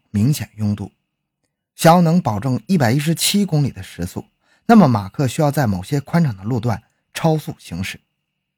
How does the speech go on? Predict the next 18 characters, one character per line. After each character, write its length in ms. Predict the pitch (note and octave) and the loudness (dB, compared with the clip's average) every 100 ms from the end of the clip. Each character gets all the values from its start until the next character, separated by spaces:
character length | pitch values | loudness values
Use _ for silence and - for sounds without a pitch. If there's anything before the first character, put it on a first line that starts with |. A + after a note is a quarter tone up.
| _ _ _ _ _ | _ _ _ _ _
但 140 | - G3+ | 4 4
是 140 | D3+ | 6
沿 200 | C#3 C#3 | 0 2
路 160 | F#3 F#3 | 2 0
所 300 | - - D#3+ | -2 0 2
有 80 | F#3+ | 2
的 100 | G#2+ | 0
路 140 | A#2 | -2
段 180 | A2+ G2+ | -2 -2
上 220 | A#2 - _ | -4 -12 _
没 160 | C#3+ | 4
有 100 | G#3+ | 4
一 160 | C3+ G#2+ | 4 0
个 140 | D3 | -2
监 240 | C#3+ - C#3 | -2 0 -4
控 180 | C#3+ C#3 | -2 -4
设 200 | - B2 | -2 -4
备 160 | A#2 | -4